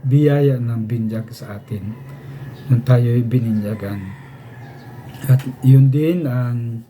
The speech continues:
ang chrism, ang langis,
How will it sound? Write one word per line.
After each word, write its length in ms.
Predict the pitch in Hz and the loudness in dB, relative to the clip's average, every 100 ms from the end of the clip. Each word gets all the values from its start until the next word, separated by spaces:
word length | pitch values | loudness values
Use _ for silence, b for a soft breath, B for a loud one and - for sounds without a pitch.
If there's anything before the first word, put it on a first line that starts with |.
| _ B B B B B - 120 | _ B B B B B -10 -2
ang 420 | 120 117 113 110 | 0 0 0 -2
chrism, 800 | - 151 156 - 147 165 220 226 - - - - B B B B B - - | 0 2 2 4 4 4 -2 -4 -10 -20 -20 -20 B B B B B -20 -6
ang 240 | 113 120 | 0 4
langis, 720 | 123 143 170 175 - - - | 4 4 4 0 -4 -16 -20